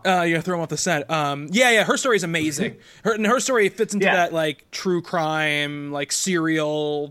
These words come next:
Speaker 1: type of
Speaker 2: Mm-hmm.
Speaker 1: thing. Um, but the idea that just, like, oh, I can just search for, like, these name, these, these, these keywords and clips, and I can find them in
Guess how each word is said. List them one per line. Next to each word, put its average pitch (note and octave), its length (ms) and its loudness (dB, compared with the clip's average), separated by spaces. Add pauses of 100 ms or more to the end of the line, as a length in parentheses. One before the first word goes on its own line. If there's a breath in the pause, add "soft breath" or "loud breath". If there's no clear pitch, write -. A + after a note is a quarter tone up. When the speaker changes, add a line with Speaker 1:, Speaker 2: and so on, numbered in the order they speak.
Speaker 1:
type D3+ 240 -2
of D3 140 -4
Speaker 2:
Mm-hmm. - 60 -10
Speaker 1:
thing. C#3+ 420 -2 (380 loud breath)
Um, C#3 320 -4
but D#3+ 60 -4
the G3+ 60 2
idea G#3 180 4
that G3+ 60 6
just, F3 120 -4
like, E3+ 140 -4
oh, A3 180 0
I G#3 80 2
can G#3 100 -2
just G3+ 240 0
search - 460 -2
for, F3+ 540 0 (260 soft breath)
like, F3 240 -2
these F3 180 -2
name, G3 340 0
these, F3 220 -2
these, E3+ 280 -2
these E3+ 180 -4
keywords G3+ 440 0
and E3+ 120 -4
clips, - 340 -4
and E3+ 140 -4
I E3 60 -2
can E3 120 -10
find G3 220 -4
them F3 80 -4
in E3+ 80 -8